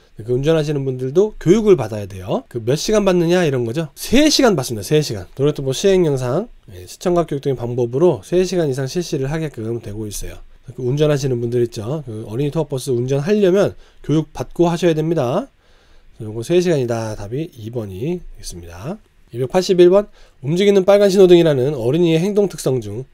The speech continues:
가장 적절하지 않은 것은 막 튀어나오고 그러는 거 있죠? 상상하기 어려운 행동들 볼게요.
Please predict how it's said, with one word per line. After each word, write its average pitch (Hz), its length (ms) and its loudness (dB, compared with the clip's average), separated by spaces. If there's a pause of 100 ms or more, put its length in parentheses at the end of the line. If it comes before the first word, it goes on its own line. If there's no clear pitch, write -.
(180)
가장 123 180 -4
적절하지 135 440 -2
않은 117 180 -4
것은 127 220 -4
막 107 160 -10
튀어나오고 180 560 2
그러는 131 200 0
거 139 100 0
있죠? 160 200 -2
상상하기 185 460 -2
어려운 123 260 0
행동들 120 560 -4
볼게요. 120 460 -6